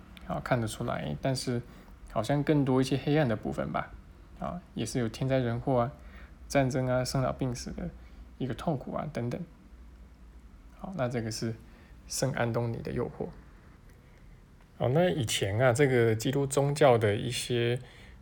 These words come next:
修士啊，他们可能会跑到沙漠里面去，去苦修啦。那包括在印度，印度教啊，甚至有一些佛教啊，他们也会，就是说让自己到一些，呃，资源很匮乏的地方去，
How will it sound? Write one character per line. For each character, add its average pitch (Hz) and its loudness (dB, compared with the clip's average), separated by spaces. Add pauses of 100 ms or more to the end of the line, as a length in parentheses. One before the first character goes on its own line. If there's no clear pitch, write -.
(120)
修 - 2
士 131 2
啊， 101 6
他 110 0
们 101 0
可 139 -6
能 147 -6
会 107 -2 (400)
跑 - -6
到 120 0
沙 113 -2
漠 110 0
里 - -6
面 143 -4
去， - -8 (380)
去 - -10
苦 - -10
修 113 0
啦。 113 -2 (960)
那 113 -2
包 120 2
括 123 4
在 120 4
印 120 0
度， 113 -2
印 120 -2
度 113 -2
教 113 2
啊， 123 -2
甚 120 -6
至 120 -6
有 120 -6
一 131 -4
些 117 -6
佛 - -8
教 139 6
啊， 123 2
他 123 -4
们 127 -6
也 - -10
会， 143 -6 (600)
就 113 -2
是 113 -8
说 110 -2
让 110 2
自 113 -4
己 147 -10
到 110 0
一 113 -2
些， 110 -6 (800)
呃， - -8
资 127 -2
源 110 2
很 - -4
匮 131 0
乏 - -2
的 147 -4
地 - -6
方 143 -6
去， 135 -8